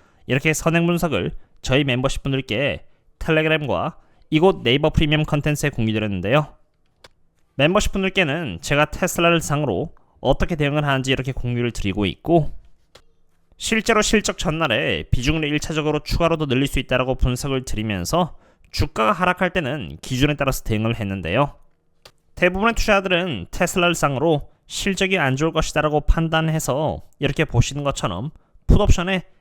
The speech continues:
굉장히 많은 포지션을 잡아 놓았고, 생각보다 실적이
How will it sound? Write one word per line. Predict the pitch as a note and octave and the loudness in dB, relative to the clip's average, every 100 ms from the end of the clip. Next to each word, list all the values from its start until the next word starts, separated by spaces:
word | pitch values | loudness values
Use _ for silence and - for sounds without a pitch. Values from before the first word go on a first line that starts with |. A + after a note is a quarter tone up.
| _ - | _ 0
굉장히 | - C#3+ C#3+ D#3+ F#3 | 2 4 2 2 0
많은 | D#3 D#3 | 0 -2
포지션을 | - D3 C#3+ C#3+ | -4 -4 -4 -4
잡아 | C#3 B2+ C3 | -4 -2 -2
놓았고, | G#2 A2 B2 B2 - F2+ C#3+ F2 B1+ - _ _ _ _ _ _ _ _ _ _ | -2 -4 -4 -6 -10 -8 -8 -10 -12 -18 _ _ _ _ _ _ _ _ _ _
생각보다 | - A#3+ B3+ B3 A3+ | -8 0 0 0 0
실적이 | G#3+ - G3 E3 C3+ F#3 - | 0 -2 -2 -2 -2 -6 -8